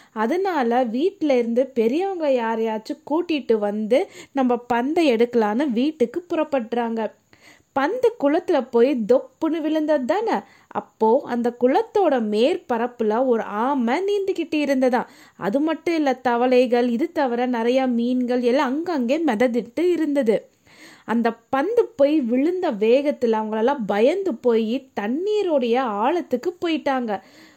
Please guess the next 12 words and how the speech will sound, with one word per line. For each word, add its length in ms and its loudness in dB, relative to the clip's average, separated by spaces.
உள்ள 440 4
போன 260 -2
அந்த, 280 -2
அந்த 180 0
நீர்வாழ் 640 0
உயிரினங்கள்லாம் 1000 -4
குளத்தோட 640 0
மேற்பரப்பையே 920 -2
பார்த்துட்டு 400 -4
இருந்தாங்க. 600 -2
அந்த 380 -2
பந்து 360 -2